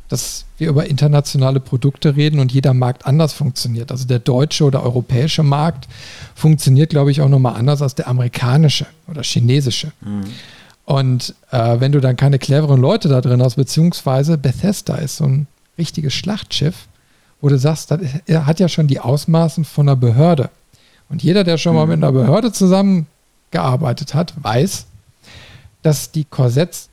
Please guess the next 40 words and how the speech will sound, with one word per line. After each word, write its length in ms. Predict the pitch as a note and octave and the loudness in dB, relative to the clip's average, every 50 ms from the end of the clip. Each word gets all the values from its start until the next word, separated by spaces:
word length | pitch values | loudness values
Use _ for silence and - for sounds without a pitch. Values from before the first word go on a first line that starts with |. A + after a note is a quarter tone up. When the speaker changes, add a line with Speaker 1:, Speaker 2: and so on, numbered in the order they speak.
| _ | _
Speaker 1:
so 540 | - C3 A2+ G#2+ G#2+ A2+ C#3+ A3+ D4 D4 C#4 - _ _ _ _ _ _ _ - | -16 -10 -8 -4 0 2 4 4 4 2 0 -4 _ _ _ _ _ _ _ -4
eng 280 | C3+ C3+ C3 C3 B2+ | -2 0 0 2 0
sind, 400 | A2+ A2+ C3+ E3 G#3 B3+ - - _ _ _ - | 2 2 2 2 0 0 -4 -10 _ _ _ -6
dass 180 | - A#2+ - - | -4 -4 -2 0
meistens 400 | C#3+ C3 D#3+ E3+ - F#3+ - - | 0 0 0 0 -2 -4 -4 -2
gar 120 | E3+ D#3 | 0 0
nichts 180 | E3 F3 - - | 0 0 -2 -2
Vernünftiges 560 | - D#3 D3 D#3 E3 D#3 - D#3 C#3+ D3 - | -2 0 0 0 0 -2 -4 -6 -6 -4 -2
mehr 160 | D3 C#3+ C#3+ | 0 0 0
bei 120 | C#3+ D3+ C#3+ | 0 0 0
da 120 | C3+ C3 | 0 0
rauskommen 520 | B2+ C3 B2 B2 - - C3+ C#3 C#3+ C3+ | 0 -2 -2 -4 -6 -8 -6 -6 -6 -6
kann. 280 | - - - F3+ D#3+ - - _ _ _ _ _ _ _ _ _ _ _ _ _ _ _ _ _ _ _ _ _ _ _ _ - | -6 -2 0 2 2 0 -2 _ _ _ _ _ _ _ _ _ _ _ _ _ _ _ _ _ _ _ _ _ _ _ _ -6
Wo 100 | - C3+ | -2 0
wir 120 | C3 B2+ | 2 2
wieder 160 | C3 C#3 C3 B2+ | 2 2 0 0
bei 100 | C3 B2 | 0 0
hausgemachten 580 | B2 C#3+ D3+ - - C#3 B2+ C3 - - C#3+ | -2 -2 -2 -2 -2 -2 -2 -2 -4 -6 -8
Problemen 440 | - - C#3 B2+ D3+ D#3 B2 A2+ A2+ | -2 0 2 4 4 4 2 0 -2
wären. 240 | G#2 G#2 G2 G2 G2 _ _ _ _ _ _ _ _ _ _ _ _ _ - - - - - | -4 -6 -8 -10 -10 _ _ _ _ _ _ _ _ _ _ _ _ _ -20 -20 -14 -6 -2
Also 200 | B2+ C#3 C3+ D#3+ | 0 2 2 2
das 80 | F3+ | 2
ist 60 | E3 F#3 | 2 2
jetzt 140 | F3 D#3+ | 0 0
einfach 240 | - F3 F3+ F3+ G3+ | 0 0 2 2 2
mal 160 | F#3 F3 E3+ D#3+ | 4 4 4 4
so 120 | D#3 D#3+ | 4 4
mein, 400 | D3+ D3+ D3 D3+ E3 E3 D#3+ D3 - - - _ _ _ _ - | 4 4 2 2 2 2 0 0 -2 -8 -20 _ _ _ _ -4
meine 280 | - C#3 C#3+ E3+ F#3 | -2 0 0 2 0
Vermutung, 800 | D3+ - - C#3+ C#3 C3+ C#3 D#3+ F3+ - - D#3 C#3+ C3 B2+ A#2 - _ _ _ _ _ _ _ - | 0 2 2 2 4 4 4 4 2 2 2 2 2 2 0 -2 -6 _ _ _ _ _ _ _ -4
warum 540 | C#3 B2 A#2+ A#2+ C#3 D3+ D#3+ D#3+ D3 B2 - _ _ - | -2 -2 -2 0 0 2 2 2 2 0 -2 _ _ -6
da 240 | C3+ B2 A#2+ B2+ - - | -6 -4 -4 -4 -6 -4
eben 220 | - C#3 C3+ C3 C3 | -2 0 0 2 2
halt 140 | C3 B2+ | 0 0
so 80 | - C#3 | 0 0
ein 100 | B2+ B2 | 0 0
Marketing 540 | A#2 A#2+ B2+ C#3 - - C3 - - C#3+ C3 | 0 0 -2 -4 -4 -4 -6 -2 0 0 0
nicht 180 | B2+ B2+ - | 0 -2 -4
richtig 320 | - C3+ - - D3 - - | -6 -8 -8 -8 -8 -6 -4
läuft. 440 | - - - C#3+ - - _ - | -4 -4 -4 -6 -8 -12 _ -20